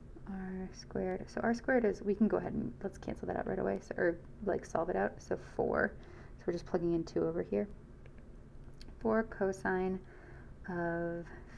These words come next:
phi, uh, and phi hat dot phi hat is one, multiplied by, um, two, d phi. So we just, oh, we also plugged in our r over here, equals two. Okay,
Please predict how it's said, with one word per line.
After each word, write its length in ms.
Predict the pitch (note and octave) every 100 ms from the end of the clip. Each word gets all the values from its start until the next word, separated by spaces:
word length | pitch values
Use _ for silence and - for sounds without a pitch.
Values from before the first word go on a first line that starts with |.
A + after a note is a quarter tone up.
| -
phi, 300 | A#3+ D4 D#4+ D#4 - - F#3
uh, 200 | F3 F3+
and 140 | F3
phi 100 | F#3 F#3
hat 160 | F3+
dot 100 | F#3 -
phi 100 | F#3
hat 280 | F3 E3+ - E3+
is 220 | - -
one, 320 | A3+ A#3+ A#3+ - - - - - - -
multiplied 240 | E3+ E3+
by, 800 | E3+ E3 E3 E3 E3 E3+ E3+ -
um, 400 | F3+ - E3 - - -
two, 460 | - G3 A3 C4 C#4+ - - - - - - -
d 80 | F3+ -
phi. 100 | - - -
So 180 | - F#3+
we 80 | F#3
just, 260 | F3 - F#3+
oh, 60 |
we 100 | E3
also 200 | - -
plugged 240 | - - -
in 100 | -
our 120 | - -
r 100 | -
over 100 | - -
here, 160 | - - - -
equals 360 | G#3+ - - - -
two. 80 | - - - - - - - - -
Okay, 140 | -